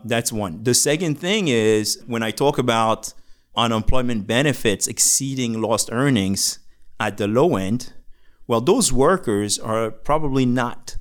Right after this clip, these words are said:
going to be going back to low-paying jobs. We should really think about what we want to do in the state of Illinois. Do we want to invest in people in the future,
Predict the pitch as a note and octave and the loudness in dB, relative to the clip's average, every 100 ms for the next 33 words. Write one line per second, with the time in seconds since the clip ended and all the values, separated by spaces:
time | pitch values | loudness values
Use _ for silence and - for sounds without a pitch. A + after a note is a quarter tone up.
0 | - - A#2+ A#2 A2 A2 G#2+ A2 G#2 G2 | -8 -6 -2 -2 -4 -6 -4 -2 -2 -2
1 | A2 A2+ G#2+ F#2+ G#2 G#2 G#2+ - A2 G2 | 0 0 -2 -2 -2 -4 -6 -8 -6 -4
2 | F#2+ A2 A#2 - A#2 A2+ G#2 A2+ C#3+ E2+ | 2 2 4 6 6 6 0 0 -4 -6
3 | D#2 - - - - - - - - - | -8 -8 -10 -20 -20 -20 -20 -20 -20 -14
4 | C#3+ D3 G3+ F#3+ D4+ A3+ - F3+ C3 A#2 | -2 0 2 2 2 0 0 0 0 0
5 | G#2+ F#2+ - - - - - - A#2+ C3 | 0 -2 -12 -20 -20 -20 -20 -8 -2 2
6 | B2+ A#2 G#2+ G2+ A#2 G#2+ F#2+ - F#2 D#2+ | 2 2 2 2 2 4 2 0 0 -2
7 | E2 D#2 C#2+ C#2 G#2+ A#2 C3+ D3+ C#3+ C#3 | -6 -8 -12 -16 -10 -2 0 0 0 2
8 | A2+ - A#2+ B2+ B2 G2+ A#2 A#2 C3+ B2+ | 0 0 0 0 -4 -4 -4 -6 2 2
9 | G#2+ F#2+ - G#2 - D#3 | 2 -2 -6 -8 -6 -8